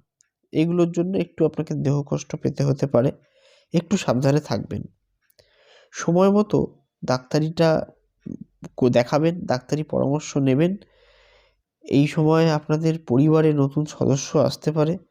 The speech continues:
অর্থাৎ যারা সন্তান চাইছেন, তাদের জন্য সুসংবাদ মিলবে। পরিবারে মাঙ্গলিক কার্য সম্পাদিত হতে পারে। বিবাহযোগ প্রবল,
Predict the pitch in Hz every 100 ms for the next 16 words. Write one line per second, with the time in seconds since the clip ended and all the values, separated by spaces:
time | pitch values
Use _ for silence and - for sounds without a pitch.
0 | _ _ - 127 131 - 151 135 147 -
1 | 127 135 139 143 - 131 139 180 185 _
2 | _ _ _ - 123 143 160 156 160 -
3 | - 147 147 147 131 113 - - - _
4 | _ - _ _ _ _ _ _ _ _
5 | 160 190 196 156 82 - - 135 123 143
6 | 160 165 - 139 147 160 - 139 139 139
7 | 147 139 147 143 139 87 - _ _ _
8 | _ _ _ _ _ _ - 143 156 160
9 | 165 165 165 165 123 120 151